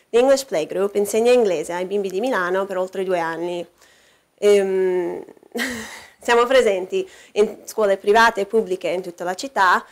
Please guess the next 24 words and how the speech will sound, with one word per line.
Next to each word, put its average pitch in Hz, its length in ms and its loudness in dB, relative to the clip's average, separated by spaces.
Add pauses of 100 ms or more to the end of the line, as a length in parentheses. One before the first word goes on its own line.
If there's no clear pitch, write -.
(220)
offriamo 185 800 -2
corsi 196 320 -4
singoli 185 520 0
e 175 40 -4
di 185 120 -8
gruppo 175 380 -8
a 160 80 -2
domicilio 175 720 -6 (200)
e - 80 -14
da 349 120 -4
poco 165 260 -6
abbiamo 180 260 -4
aperto 185 320 -8
anche 180 200 -6
una 170 120 -6
nostra 180 260 -8
sede 170 320 -6
in 175 80 -6
zona 165 200 -12
Porta 143 240 -20
Romana. 151 460 -16 (1000)
Dalle 185 240 -4
letture 226 360 0
animati, 214 840 2